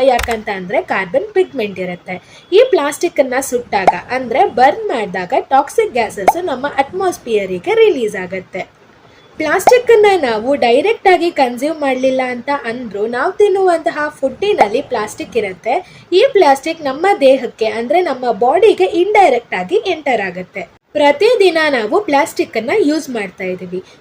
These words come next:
ಬಾಟಲ್ಸ್ ಅಲ್ಲಿ, ಫುಡ್ ಕಂಟೈನರ್ಸ್ ಅಲ್ಲಿ, ಪ್ಯಾಕೇಜಿಂಗ್ ಮಟೀರಿಯಲ್ಸ್ ಅಲ್ಲಿ,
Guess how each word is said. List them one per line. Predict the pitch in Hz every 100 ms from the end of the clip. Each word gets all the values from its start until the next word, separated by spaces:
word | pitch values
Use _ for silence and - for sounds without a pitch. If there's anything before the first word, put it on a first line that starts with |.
| _
ಬಾಟಲ್ಸ್ | 233 269 277 349 359 302
ಅಲ್ಲಿ, | 269 262 269
ಫುಡ್ | 269 - 262
ಕಂಟೈನರ್ಸ್ | - 302 311 302 339 339 339 330
ಅಲ್ಲಿ, | 277 247 262
ಪ್ಯಾಕೇಜಿಂಗ್ | 262 240 226 269 254 262 247
ಮಟೀರಿಯಲ್ಸ್ | 226 226 330 339 349 349 277
ಅಲ್ಲಿ, | 240 220